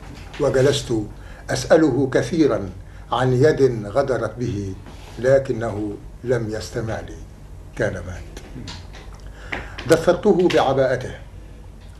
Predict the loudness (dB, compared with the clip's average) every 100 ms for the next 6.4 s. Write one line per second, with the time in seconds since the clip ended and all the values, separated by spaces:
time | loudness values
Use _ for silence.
0 | -18 -18 -12 -6 0 4 4 4 2 2
1 | 4 4 4 4 6 6 6 6 4 2
2 | 0 0 0 -2 0 2 2 2 2 0
3 | 0 -6 -8 -8 -8 -8 -8 -10 -14 -16
4 | -16 -16 -16 -10 -2 2 4 4 2 0
5 | -2 -2 -6 -6 -2 2 4 2 0 0
6 | 2 2 0 -4